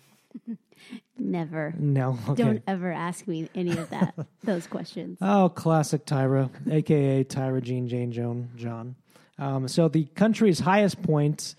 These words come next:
Speaker 2: is Mount Nashok, and I don't know if that's pronounced correctly. Uh, just to give you a, a heads up, dear listener, we are probably gonna be, uh, butchering quite a few names. Actually, Tyra's probably gonna be, uh,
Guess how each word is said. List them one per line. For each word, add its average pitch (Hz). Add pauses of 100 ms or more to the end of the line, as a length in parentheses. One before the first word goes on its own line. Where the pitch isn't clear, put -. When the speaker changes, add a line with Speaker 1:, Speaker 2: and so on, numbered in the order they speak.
(300)
Speaker 2:
is 135
Mount 143
Nashok, 151
and 131
I 131
don't 143
know 147
if 135
that's 135
pronounced 135
correctly. 190 (400)
Uh, 139
just 127
to 127
give 123
you 120
a, 120 (100)
a 143
heads 131
up, 127 (520)
dear 131
listener, 131 (360)
we 240
are 247
probably 156
gonna 139
be, 123 (260)
uh, 123 (120)
butchering 127
quite 123
a 123
few 123
names. 120
Actually, 208
Tyra's 156 (340)
probably 143
gonna 135
be, 123
uh, 117